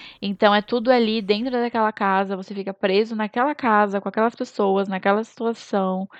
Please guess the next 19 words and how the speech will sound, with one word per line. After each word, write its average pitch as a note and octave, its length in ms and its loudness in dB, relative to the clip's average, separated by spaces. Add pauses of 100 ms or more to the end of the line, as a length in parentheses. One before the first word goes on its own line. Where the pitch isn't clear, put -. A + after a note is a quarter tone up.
(400)
que F#3 280 -2
não G3 240 4
é A#3+ 60 6
legal, F#3 720 4 (300)
que - 120 -8
tá G#3+ 120 0
com F#3 140 -10
todo G#3 300 0
mundo A#3 240 2
mal. F#3 600 4 (100)
Então, F#3+ 340 0
tudo B3 300 -4
se - 120 -8
torna A3 640 2
ainda F#3 340 -4
mais F#3+ 280 -2
intimidador F#3+ 1040 0 (880)
e F3+ 1040 -4 (140)
desconfortável. G#3+ 1500 -2